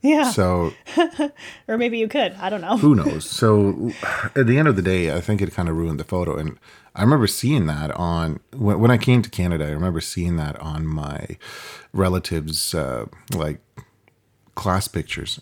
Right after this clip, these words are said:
Speaker 2: and I was like, I, I was embarrassed to ask, like, "What does that mean?" But
Speaker 1: Well, I don't really understand,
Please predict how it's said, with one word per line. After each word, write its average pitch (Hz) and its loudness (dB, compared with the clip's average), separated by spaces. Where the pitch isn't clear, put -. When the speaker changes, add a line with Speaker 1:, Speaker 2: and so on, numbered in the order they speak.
Speaker 2:
and 80 -6
I 76 -6
was 78 -8
like, 71 -10
I, - -14
I 92 -6
was 85 0
embarrassed 98 2
to 92 -2
ask, 98 2
like, 76 -10
"What 87 -6
does 110 2
that 73 -2
mean?" 92 0
But 101 2
Speaker 1:
Well, 247 0
I 294 2
don't 381 2
really 254 2
understand, 196 -2